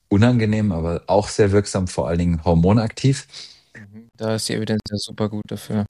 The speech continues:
Speaker 1: Ja, es wird auch in anderen Ländern, also in Japan wird das ganz extrem eingesetzt, auch vor allen Dingen bei Senioren, wenn du halt nicht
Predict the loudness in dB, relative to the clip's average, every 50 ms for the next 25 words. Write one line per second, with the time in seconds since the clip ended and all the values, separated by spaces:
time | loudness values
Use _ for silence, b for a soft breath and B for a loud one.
0 | _ _ _ _ _ _ _ _ _ _ _ _ _ _ _ -4 0 2 2 2
1 | 2 0 0 0 0 0 0 -2 -2 -2 0 0 0 2 2 2 2 2 2 2
2 | 0 0 0 0 2 2 2 2 0 2 2 2 2 2 0 -2 -2 0 0 0
3 | 2 0 -2 -6 -10 _ -6 -6 -4 -4 -6 -2 0 2 2 2 2 0 2 2
4 | 4 4 4 4 2 0 0 -2 -6 -6 -8 -8 -12 -18 _ -12 -4 -2 0 2
5 | 2 2 4 4 4 4 2 2 2 2 2 4 4 4 4 4 4 4 4 4
6 | 4 4 2 2 2 2 2 0 0 -6 -14 _ _ -20 -20 -20 _ _ 0 4
7 | 6 6 6 6 4 2 -2 -8 -14